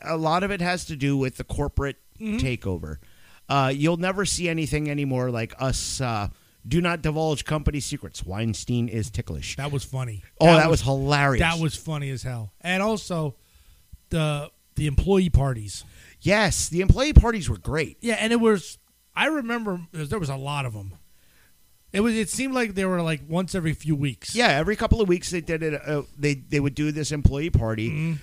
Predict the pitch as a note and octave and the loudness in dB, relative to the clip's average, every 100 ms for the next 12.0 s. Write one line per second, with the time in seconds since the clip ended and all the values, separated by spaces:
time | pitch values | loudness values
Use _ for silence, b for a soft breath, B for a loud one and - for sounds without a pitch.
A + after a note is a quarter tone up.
0 | B - - E3 B2+ G2 - C#3 A2+ - | B -8 -2 -2 -4 -8 -4 -2 0 0
1 | G3 G3+ G3+ D3 - D3 C3+ - - - | 0 -4 -4 -8 -4 -2 -4 -6 -8 -8
2 | B B B - D#3+ E3+ D3+ D3+ C#3+ - | B B B -2 4 4 4 0 -4 -10
3 | B B - - G3 A3 - F#3+ G3 C#3+ | B B -20 0 2 2 2 0 0 -2
4 | - C#3 B2+ C#3+ D#3 D#3 - F#3+ F#3 F#3 | 0 -2 0 0 0 0 -2 0 0 0
5 | D#3+ D3+ D#3+ E3 D#3+ - B2 A#2+ B2+ C3 | 0 0 2 2 2 -4 -4 -2 -2 2
6 | - B2 A#2+ - G3 A#3 F3+ B2 B B | 4 2 -2 -10 -4 0 0 -2 B B
7 | - E3+ D3+ - - - A#3+ C4 F#3+ G#3+ | 0 2 0 -4 -10 -4 -2 -2 -2 -2
8 | - - - - A#2 A2 - - - - | -2 -4 -10 -10 -8 -8 -12 -20 -20 -12
9 | - D#3+ G#3+ B3+ F3 E2 - - - C4 | 4 4 6 -2 -4 -6 -10 -12 -8 -2
10 | E3+ C#3 F#3+ A3+ G3+ - G3 - B3+ B3+ | -2 -2 -4 -4 -4 -4 -8 -4 -4 -2
11 | A#3+ - A3 G3+ F3 E3+ D3+ C3 G#2 | -4 -4 -4 -2 0 -2 -4 -10 -10